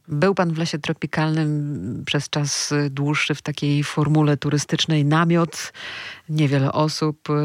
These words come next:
Czy to jest łatwe do zniesienia? Czy to jest taki rodzaj przygody, który każdy może sobie zafundować, jeżeli jest, no, rozsądny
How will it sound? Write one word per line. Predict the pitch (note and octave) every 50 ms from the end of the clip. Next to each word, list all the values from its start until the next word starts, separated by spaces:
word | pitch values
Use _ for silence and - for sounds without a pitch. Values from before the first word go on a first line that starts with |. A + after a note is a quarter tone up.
| D3 D3+ -
Czy | - - E3 D#3 - -
to | - F3 F3 F3+ F3 F3 F3+ F3+ F3+ F3 F3 -
jest | - E3 - - - E3 D#3 C#3+
łatwe | D3 - - - - - - - F#4 F#4+ - _
do | F3 D#3+ D3+ E3+ E3+ E3 E3
zniesienia? | D#3+ D#3 D#3 D3+ E3 E3+ E3 D#3 - E3+ F3 G3+ B3 A#3
Czy | G3+ E3+
to | - D#3
jest | D3 -
taki | - D3 - E3
rodzaj | D#3+ E3 D3+ D#3+ D3+
przygody, | C#3+ - - D3+ C#3+ D#3 D#3+ C#3+ D#3 D#3+ D#3 D3+ D3+ D3
który | - - D#3 D3+ D3 D3+ D3+ D3+ D3 D3 C#3
każdy | - D3+ D3 D3 C3+ B2+ C3
może | C3 C3 C3 C3 C3+
sobie | C#3 - B2+ C3 C#3 C#3 C3+ C3+ C#3 A#2+ A2+ - -
zafundować, | C#3+ C3+ C#3+ C#3 - D3 C#3+ C#3 C#3 C3 A#2 A2+ A2 - - -
jeżeli | C#3 C3+ C#3 C#3+ C3+ C3+ C3+ C3+ - -
jest, | - - - - - -
no, | - - -
rozsądny | - - - - - - - F#2+ G#2+ A2 G#2 G#2+ A2+ C3 - A3